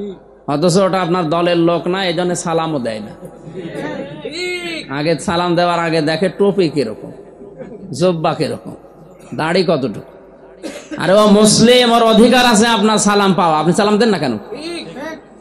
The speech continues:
ও মারা গেলে ওর জানাজায় যাওয়া লাগবে, এটা তার অধিকার। আর এখন তো সব দলীয়করণে চলছে, মরে গেলেও কোন দলের আগে মাইকিং শোনে দেখি, তারপরে জানাজায় যাওয়া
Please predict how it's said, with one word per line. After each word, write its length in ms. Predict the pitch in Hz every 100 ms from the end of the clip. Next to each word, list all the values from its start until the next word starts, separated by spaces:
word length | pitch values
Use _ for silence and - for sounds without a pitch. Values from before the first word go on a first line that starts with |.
| - - - - 285 - 220 605 - - - - -
ও 60 | 123
মারা 300 | 143 180 185
গেলে 220 | 190 202
ওর 120 | 196
জানাজায় 480 | 175 190 196 185 214
যাওয়া 200 | 208 208
লাগবে, 320 | 196 185 180
এটা 120 | 180
তার 160 | 180 190
অধিকার। 680 | 190 202 185 175 131 - - - 220 - - - - -
আর 60 | 139
এখন 200 | 160 190
তো 80 | 170
সব 480 | 202 226 226 185 160
দলীয়করণে 760 | 185 190 185 175 175 170 160 139 139
চলছে, 360 | 139 120 - - - - 147 165 175 165 - -
মরে 360 | 127 156 185 196
গেলেও 340 | 196 208 214
কোন 340 | 208 202 208 190
দলের 280 | 196 196
আগে 260 | 190 185 180
মাইকিং 420 | 175 175 175 180
শোনে 280 | 165 135 117
দেখি, 400 | 123 143 143 - - - - - - - - 160 175 - - - - -
তারপরে 420 | 151 165 170 175
জানাজায় 380 | 160 160 151 151
যাওয়া 240 | 147 135